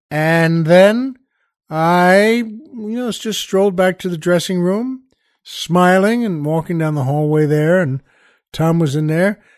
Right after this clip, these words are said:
And now it's, uh, well, the show always taped at five fifteen, The Tonight Show.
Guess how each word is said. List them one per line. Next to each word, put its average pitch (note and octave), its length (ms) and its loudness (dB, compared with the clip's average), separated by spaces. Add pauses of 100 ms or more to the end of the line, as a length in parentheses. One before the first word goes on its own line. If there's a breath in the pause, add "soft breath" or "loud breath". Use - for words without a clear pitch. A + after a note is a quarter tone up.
(120)
And E3+ 140 -2
now A3+ 320 2
it's, F#3 260 -4
uh, F3 300 2
well, F3 120 -8
the D#3+ 100 -4
show B3+ 360 0
always G3+ 400 -6
taped F#3 260 -4
at D3 80 -16
five D#3+ 300 -2
fifteen, A#2 680 -8 (540)
The G#2+ 60 -16
Tonight B2+ 380 -6
Show. E2 360 -10